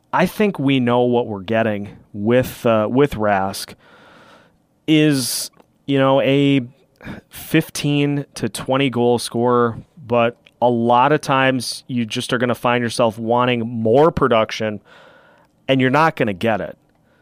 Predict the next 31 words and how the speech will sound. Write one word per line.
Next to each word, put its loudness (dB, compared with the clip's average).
So, 2
yes, 0
he, 0
um, 0
he, -10
he -2
did 2
hit -2
double 0
digits -2
for -4
goals 0
in -4
just -4
fifty-four -4
games -4
played, 2
but 0
at 0
the -4
same -2
time, 0
Jack 0
Eichel 0
would 2
theoretically 0
double 0
or 2
triple 0
that 4
output. 2